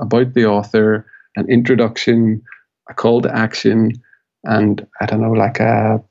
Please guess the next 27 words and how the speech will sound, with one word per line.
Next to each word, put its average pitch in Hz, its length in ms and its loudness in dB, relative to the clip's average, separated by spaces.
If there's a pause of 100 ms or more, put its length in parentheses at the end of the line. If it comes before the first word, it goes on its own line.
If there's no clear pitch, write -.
(1040)
like, 120 200 -4
maybe 113 180 2
chapter 110 400 -2
separator 120 560 0
pages. 131 540 -2 (720)
Um, 110 260 -2
so - 160 -2
all 127 140 2
of 139 40 0
a 139 60 2
sudden, 120 260 -2
like, 120 140 -2
you've 123 160 2
just 127 160 -2
had 113 140 0
to - 80 -6
enter 107 240 -4
five 123 340 -2
U 127 140 0
R 110 100 0
Ls, 113 400 -2 (160)
but - 140 -8
this - 280 -2 (220)
package 117 480 0
of, 104 320 -2
you 117 60 -2
know, 98 260 -4